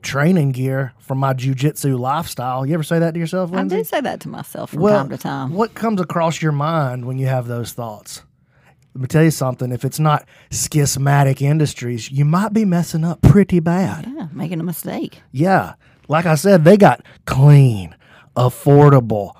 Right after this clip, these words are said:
Speaker 1: rock solid gear, and they're our newest sponsor.
Speaker 2: And their customer service is second to none.
Speaker 1: Get right out of town. Like, if you have a problem, they're just, nobody's gonna handle it better than Schismatic Industries. Is that what you're trying to tell me?
Speaker 2: That's what I'm telling you.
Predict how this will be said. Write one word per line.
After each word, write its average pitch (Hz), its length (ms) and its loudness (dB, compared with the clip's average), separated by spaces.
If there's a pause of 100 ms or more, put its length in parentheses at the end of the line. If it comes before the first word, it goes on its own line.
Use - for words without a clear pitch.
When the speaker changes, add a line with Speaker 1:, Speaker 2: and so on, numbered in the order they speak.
(120)
Speaker 1:
rock 156 640 -6
solid 151 680 -2
gear, 160 540 2
and 175 240 6
they're 175 360 0 (680)
our 185 220 2
newest 190 560 0
sponsor. - 880 -2 (380)
Speaker 2:
And - 140 -10
their 143 100 -10
customer 151 540 -8
service 165 580 -8
is - 80 -12
second - 520 -10
to 147 120 -6
none. 143 380 -6
Speaker 1:
Get 180 220 4
right 139 320 2
out 123 160 4
of 107 60 -6
town. 110 480 -2
Like, 127 200 -2
if 139 120 0
you 165 120 6
have 151 140 6
a 117 60 -4
problem, 143 600 0
they're 131 140 0
just, 120 480 -8 (500)
nobody's 127 580 0
gonna 123 200 -4
handle 131 280 0
it 117 80 -10
better 127 260 -2
than 120 160 -6
Schismatic 120 680 -4
Industries. 127 460 -2
Is 110 60 -8
that 120 100 -2
what 127 140 -6
you're 135 80 -6
trying 131 200 -4
to - 40 -10
tell 143 160 -2
me? 160 60 -4
Speaker 2:
That's 156 200 -8
what 147 240 -6
I'm 165 140 -6
telling 180 320 -2
you. 131 100 -4